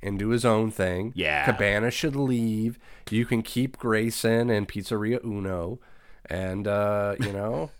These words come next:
Speaker 1: <laughs> go from there.
Speaker 2: I like that. That's a good one. Um, so tonight we got Jon Moxley and Cassidy in the semifinals,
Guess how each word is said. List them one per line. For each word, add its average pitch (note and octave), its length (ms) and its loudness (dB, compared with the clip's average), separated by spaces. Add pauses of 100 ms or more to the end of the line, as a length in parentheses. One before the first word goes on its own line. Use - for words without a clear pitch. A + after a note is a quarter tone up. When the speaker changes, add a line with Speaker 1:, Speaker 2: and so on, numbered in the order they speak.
(140)
Speaker 1:
<laughs> - 240 -20
go G2+ 140 -6
from B2+ 200 -8
there. D#3 340 -8 (1400)
Speaker 2:
I F#2 40 -8
like G2+ 200 -2
that. - 160 -4
That's F#2 160 -10
a G2+ 60 -8
good G2+ 140 -8
one. D#2+ 180 -8 (520)
Um, G#2+ 500 6
so - 140 0
tonight F3 300 4
we E3+ 120 2
got C#3+ 280 10
Jon C3+ 280 6
Moxley C3 500 4
and G#2+ 100 -2
Cassidy A2 440 2
in G2+ 60 0
the F#2+ 60 -6
semifinals, G#2+ 760 0